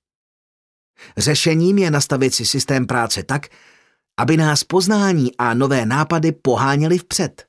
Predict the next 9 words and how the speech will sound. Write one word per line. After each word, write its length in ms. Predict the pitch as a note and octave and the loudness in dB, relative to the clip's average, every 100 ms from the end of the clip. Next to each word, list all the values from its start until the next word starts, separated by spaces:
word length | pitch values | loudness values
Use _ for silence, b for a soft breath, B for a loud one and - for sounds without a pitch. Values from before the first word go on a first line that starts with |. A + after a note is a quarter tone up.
| _ _ _ _ _ _ _ _ - | _ _ _ _ _ _ _ _ -2
Nechceme 460 | D#3 D#3+ - G#3 G3+ | -2 0 0 0 0
se 160 | - | 0
přece 360 | D#3+ E3+ C#3+ D3 | -2 -2 0 0
řídit 360 | B2+ C3+ B2 - | 0 0 -2 -2
plánem, 480 | C3 B2+ C3 C3 | -2 0 0 0
který 320 | B2+ C3 C3 B2 | 0 0 0 0
se 140 | C3 | -2
začne 360 | B2+ B2+ B2+ A2+ | -2 -2 -2 -2
rozpadat, 500 | C#3 - C3+ C3 | -2 -2 -2 -2